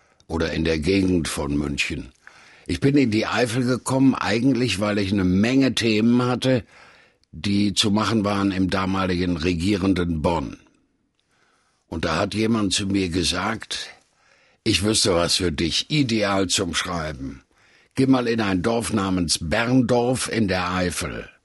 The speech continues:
Und da mittendrin ist ein alter, kleiner Bauernhof.“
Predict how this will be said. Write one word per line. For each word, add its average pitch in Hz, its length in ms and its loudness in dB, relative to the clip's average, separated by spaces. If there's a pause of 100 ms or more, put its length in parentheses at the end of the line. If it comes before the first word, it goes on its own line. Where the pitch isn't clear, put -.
(1200)
Und 92 300 -2
da 123 320 2
mittendrin 123 840 4
ist 110 200 0
ein 87 320 -6
alter, 117 540 0
kleiner 104 560 0
Bauernhof.“ 73 960 -4